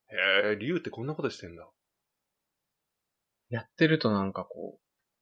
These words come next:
Speaker 2: 一連の流れの中で入り込んでくるから、あんまり
Speaker 1: うんうん。
Speaker 2: 気にならないけど。
Speaker 1: うん。なんかさ、俺一個さ、今、気になったスキルがあってさ。
Speaker 2: うんうん。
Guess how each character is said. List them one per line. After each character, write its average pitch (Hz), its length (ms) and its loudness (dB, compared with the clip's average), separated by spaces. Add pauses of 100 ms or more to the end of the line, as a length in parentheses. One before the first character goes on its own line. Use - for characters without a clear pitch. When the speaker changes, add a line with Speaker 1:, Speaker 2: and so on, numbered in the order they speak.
(260)
Speaker 2:
一 - 240 -2
連 123 180 6
の 117 80 8
流 110 280 6
れ 113 60 6
の 113 60 6
中 107 280 0
で 85 100 -8
入 - 180 2
り 98 80 2
込 98 120 -4
ん 90 60 -4
で 80 80 -8
く - 80 -12
る - 60 -12
か - 140 -16
ら、 - 160 -18
あ 107 40 -6
ん 104 80 -4
ま 95 120 2
り 87 180 -4
Speaker 1:
う 101 60 -8
ん 92 300 -10
う - 20 -10
ん。 - 20 -10
Speaker 2:
気 85 120 -4
に 95 120 0
な 92 100 -8
ら 90 120 -6
な - 120 -16
い - 40 -20
け - 100 -14
ど。 - 180 -16 (360)
Speaker 1:
う 98 40 -10
ん。 85 460 -12 (1700)
な - 80 -10
ん - 20 -18
か 92 60 -14
さ、 87 200 -6
俺 95 200 -6
一 92 80 -14
個 - 100 -14
さ、 87 180 -16
今、 85 240 -18 (260)
気 104 120 -10
に 104 60 -6
な 113 80 -6
っ 110 80 -14
た - 160 -14
ス - 80 -20
キ - 80 -18
ル 87 80 -20
が - 60 -20
あ - 20 -20
っ - 100 -20
て - 80 -20
さ。 - 60 -20 (320)
Speaker 2:
う 117 60 2
ん - 20 2
う 107 40 2 (140)
ん。 87 140 -12